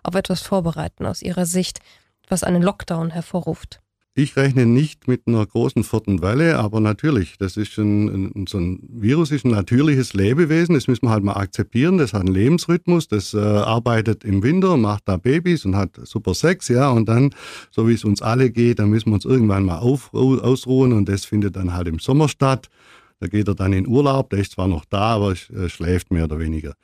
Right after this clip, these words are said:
Speaker 2: Deshalb gibt's im Sommer relativ wenig Ausbrüche und dann ab Herbst fängt es wieder an.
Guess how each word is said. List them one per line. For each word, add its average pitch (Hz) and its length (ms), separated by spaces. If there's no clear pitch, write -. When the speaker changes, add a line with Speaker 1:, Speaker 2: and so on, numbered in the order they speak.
Speaker 2:
Deshalb 110 300
gibt's 123 200
im 107 80
Sommer 127 480
relativ 92 400
wenig 151 400
Ausbrüche 123 680
und 98 260
dann 98 180
ab 95 240
Herbst 92 240
fängt 87 240
es - 160
wieder 87 240
an. 82 220